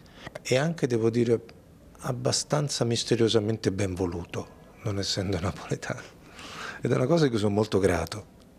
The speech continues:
E in questa occasione, però, vivere, la sanità, il quartiere sanità è una cosa, è come vivere una Napoli dentro Napoli.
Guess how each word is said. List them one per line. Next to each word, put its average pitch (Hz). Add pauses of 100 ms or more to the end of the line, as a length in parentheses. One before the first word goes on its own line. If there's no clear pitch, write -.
(220)
E -
in 123
questa 147
occasione, 147
però, 131 (760)
vivere, 120 (1300)
la 127
sanità, 113
il 113
quartiere 107
sanità 110
è 107
una 107
cosa, 104
è 113
come 117
vivere 113
una 110
Napoli 113
dentro 107
Napoli. 92